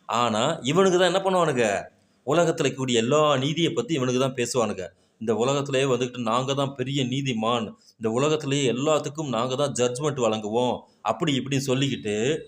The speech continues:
இந்த ட்ரம்ப் வந்ததுக்கு பிறகு ஒட்டு மொத்தமா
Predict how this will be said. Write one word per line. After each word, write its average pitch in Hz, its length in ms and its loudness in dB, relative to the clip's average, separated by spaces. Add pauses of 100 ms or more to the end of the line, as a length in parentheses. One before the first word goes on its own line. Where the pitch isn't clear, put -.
(220)
இந்த 127 280 0
ட்ரம்ப் 165 320 2
வந்ததுக்கு 123 420 2
பிறகு 135 440 -2 (460)
ஒட்டு 143 440 2
மொத்தமா 127 560 2